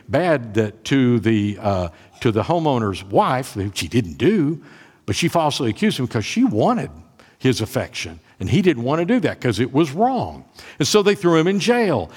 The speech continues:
and in jail he interpreted dreams for the leaders, and anyway, he wound up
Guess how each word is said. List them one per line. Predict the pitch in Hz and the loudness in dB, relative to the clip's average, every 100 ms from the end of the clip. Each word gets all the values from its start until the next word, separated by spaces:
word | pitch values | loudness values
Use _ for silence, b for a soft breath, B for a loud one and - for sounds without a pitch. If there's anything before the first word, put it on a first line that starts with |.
| B | B
and | 143 | -2
in | 156 127 | 0 0
jail | 160 220 180 | 2 4 4
he | 123 151 | 2 -2
interpreted | 135 123 110 185 185 139 117 | -2 -2 -2 -2 0 0 -2
dreams | 92 165 175 170 | 0 0 0 0
for | - 131 | 0 0
the | 110 | 2
leaders, | 123 190 180 156 B - | 2 2 2 0 B 0
and | 185 | 4
anyway, | 254 190 147 143 B | 4 4 2 0 B
he | - 254 | 4 4
wound | 247 139 117 107 101 | 6 2 2 0 -2
up | 87 76 - | -4 -6 -10